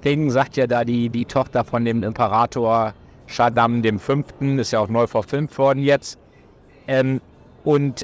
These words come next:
äh, gleichzeitig ist das Ende natürlich wichtig. Wie gehst du raus? Was ist der Call to Action? Was ist der große Bang? Und ich sehe das ganz häufig, dass Menschen irgendwie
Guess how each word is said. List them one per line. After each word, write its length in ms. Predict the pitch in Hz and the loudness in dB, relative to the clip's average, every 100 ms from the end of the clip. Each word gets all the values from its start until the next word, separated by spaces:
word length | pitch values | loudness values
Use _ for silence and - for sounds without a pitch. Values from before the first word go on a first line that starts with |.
| - | -2
äh, 300 | 143 139 127 | 0 2 -2
gleichzeitig 680 | - 139 202 - 180 160 | 0 2 2 0 -6 -6
ist 200 | - 160 | -8 -2
das 200 | 147 143 - | -2 -2 -4
Ende 280 | 214 247 156 | 0 2 2
natürlich 420 | 98 - 95 85 | 0 -2 -4 -2
wichtig. 480 | 90 - 92 87 95 | -8 -6 -8 -6 -4
Wie 220 | 160 220 | -2 -2
gehst 380 | - 143 156 - | -2 -2 -2 -2
du 60 | |
raus? 320 | 143 117 165 - | 2 4 2 2
Was 160 | - | -2
ist 220 | - 147 | -2 -4
der 100 | 135 | -2
Call 280 | 123 - 143 | -2 0 0
to 100 | - | 0
Action? 380 | 127 131 - 127 | -4 -4 -6 -2
Was 160 | 120 131 | -2 -2
ist 120 | - | -4
der 100 | 117 | -4
große 300 | 104 110 110 | -2 -2 -2
Bang? 360 | 95 113 143 156 | 0 2 2 2
Und 80 | |
ich 80 | 127 | 0
sehe 100 | 139 | 0
das 180 | 127 117 | 0 0
ganz 220 | 131 135 | -2 0
häufig, 300 | 127 131 120 | 0 -2 -2
dass 180 | 120 110 | -2 -2
Menschen 320 | 120 123 120 | -2 -2 -2
irgendwie 420 | 110 113 104 110 | -2 -2 -2 -4